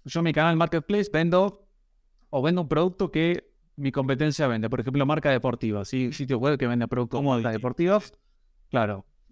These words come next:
Speaker 1: Esta zapatilla la tiene Nike, la tiene Adidas, pero también la vendo yo. ¿la descripción que me genera esta aplicación va a ser igual a la de otras? Y la respuesta es que no, porque estos modelos son tan potentes que,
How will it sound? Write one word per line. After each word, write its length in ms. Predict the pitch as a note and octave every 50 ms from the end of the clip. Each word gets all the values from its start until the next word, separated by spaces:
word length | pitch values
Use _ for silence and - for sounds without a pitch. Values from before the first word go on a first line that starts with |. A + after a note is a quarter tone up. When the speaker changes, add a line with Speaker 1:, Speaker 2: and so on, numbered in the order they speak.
| - -
Speaker 1:
Esta 140 | D#3 F3
zapatilla 440 | D3 D#3 D#3 F3 F3+ A3 - G3 D#3
la 100 | B2+ A#2+
tiene 460 | - C#3+ C3+ C3+ C3 B2 A#2+ A#2+ A#2
Nike, 240 | A#2 C3+ D#3 F3+ E3+
la 80 | C3+ A#2+
tiene 180 | - C3 B2+
Adidas, 220 | B2+ C#3+ F3+ G3 -
pero 140 | - A2 G#2
también 200 | A#2+ A#2 A#2 A2+
la 60 | A2
vendo 220 | A2+ A2 G#2 G#2+
yo. 320 | - - D3+ C3 G#2+ _ _ _ _ _ _ _ - - - - _ - - - _ _ _ _ _ - -
¿la 80 | - B2+
descripción 380 | B2 - - C3 A2+ - F3+ E3
que 100 | - D#3+
me 120 | D3 C3+
genera 320 | - - D3 C#3+ D#3 D3 C3+
esta 140 | - - C3+
aplicación 520 | B2 C3 B2+ C3+ C3 A#2+ - C3 B2 A#2
va 40 | A#2+
a 40 | A#2+
ser 180 | - - C#3+ C3+
igual 320 | B2+ A#2+ B2+ D#3+ F#3 F3
a 60 | C#3+
la 160 | B2 A#2 A2+
de 140 | A2+ A2 A#2
otras? 500 | D#3 F#3+ - E3 B2+ G#2+ - - - _ _ -
Y 60 | B2+
la 80 | B2 A#2
respuesta 300 | B2 A#2+ E3 D#3+ - C#3+
es 60 | -
que 100 | C#3+ D3+
no, 160 | E3+ F3+ D3
porque 200 | C3+ C3 B2 C3
estos 200 | - - D#3 A#2+
modelos 640 | B2+ B2 C#3 D#3 E3+ D#3+ C#3 C#3 D#3 D#3 - - _ _ _ _ _ _ _ _ _ _ _ _ _ _ _ _
son 240 | - - C3+ C3+ C3
tan 200 | D#3+ D#3 D#3+ C#3+
potentes 520 | D#3+ D#3 - E3+ E3 E3 D#3 - F3 -
que, 340 | - - C#3 D3 D#3 -